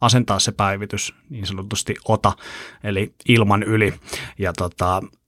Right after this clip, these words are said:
ää, mut, mutta sitten esimerkiksi tällaiset I O T-laitteet, missä on Linux, esimerkiksi jotain, mm, vaikka tota, jotain, ää, ilmavaihto-,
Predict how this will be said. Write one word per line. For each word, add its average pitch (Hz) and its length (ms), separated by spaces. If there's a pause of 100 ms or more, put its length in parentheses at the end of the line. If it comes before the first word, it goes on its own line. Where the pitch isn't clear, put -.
(160)
ää, 98 420
mut, 120 400
mutta 107 240
sitten 107 400
esimerkiksi 101 540
tällaiset 104 280
I 110 200
O 95 120
T-laitteet, 98 680
missä 101 300
on 101 140
Linux, 107 520 (360)
esimerkiksi 117 520
jotain, 131 500 (140)
mm, 117 360 (640)
vaikka 101 340
tota, 98 460 (920)
jotain, 104 380
ää, 104 380
ilmavaihto-, 104 800